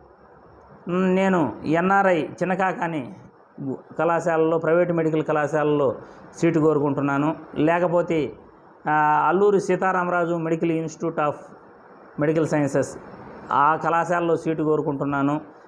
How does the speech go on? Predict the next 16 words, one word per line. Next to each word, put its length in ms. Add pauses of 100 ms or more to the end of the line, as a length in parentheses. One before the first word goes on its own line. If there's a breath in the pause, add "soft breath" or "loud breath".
(140)
లేకపోతే 480
నారాయణ 500
మెడికల్ 400
కళాశాలలో 560
సీటు 260
కోరుకుంటున్నాను, 680
లేకపోతే 640 (400 loud breath)
జిఎస్ఎల్ 600
మెడికల్ 360
కళాశాల 460
కానీ, 340
కాటూరు 460
మెడికల్ 340
కళాశాల, 360
ఇలా 320
నేను 300